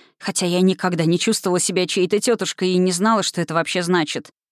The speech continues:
«У меня ведь не было ни тёток, ни дядюшек». «Хм», протянула няня.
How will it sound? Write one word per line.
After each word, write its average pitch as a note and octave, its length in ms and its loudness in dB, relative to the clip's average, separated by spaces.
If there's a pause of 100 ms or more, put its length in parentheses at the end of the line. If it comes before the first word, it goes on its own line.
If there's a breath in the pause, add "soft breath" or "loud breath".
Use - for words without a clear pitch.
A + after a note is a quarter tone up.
(240)
«У A3+ 60 2
меня F#3+ 260 4
ведь E3+ 200 -4
не G3+ 160 0
было F3+ 140 0
ни F3+ 160 2
тёток, A3 360 -4
ни E3 140 2
дядюшек». F#3 580 -4 (300)
«Хм», D#4 160 4 (420)
протянула F3+ 440 2
няня. E3+ 380 2